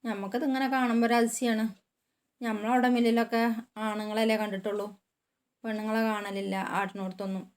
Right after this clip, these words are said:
ആട്ടിനോടത്തും പൊടിച്ചിനോടത്തൊന്നും ഇതുവരെ കണ്ടിട്ടില്ല. ഇനിയിപ്പോൾ ഉണ്ടോന്നാവട്ടോ, പിന്നെ നമ്മളങ്ങനെ വല്ലാതെ പോലും ഇല്ലല്ലോ. മില്ലിലേക്കൊന്നും നമ്മൾ പോവില്ല, കുട്ടികൾ അതിനപ്പോൾ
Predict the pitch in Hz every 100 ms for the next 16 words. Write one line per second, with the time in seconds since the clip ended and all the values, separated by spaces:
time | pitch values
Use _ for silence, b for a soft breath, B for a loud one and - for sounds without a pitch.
0 | _ 196 196 190 190 185 220 214 190 196
1 | 180 196 196 190 185 190 214 208 196 202
2 | 190 - _ _ _ _ _ _ _ -
3 | 185 180 202 190 190 220 254 208 196 196
4 | 185 151 - _ _ _ _ _ _ _
5 | - 196 190 175 247 240 220 220 202 202
6 | 208 208 202 190 202 208 190 180 175 175
7 | _ _ _ _ _ _ _ _ _ _
8 | _ _ _ _ _ _ _ _ _ _
9 | _ _ _ _ _ _ 208 202 196 220
10 | 214 214 190 196 202 196 180 185 - -
11 | 180 180 180 196 196 190 202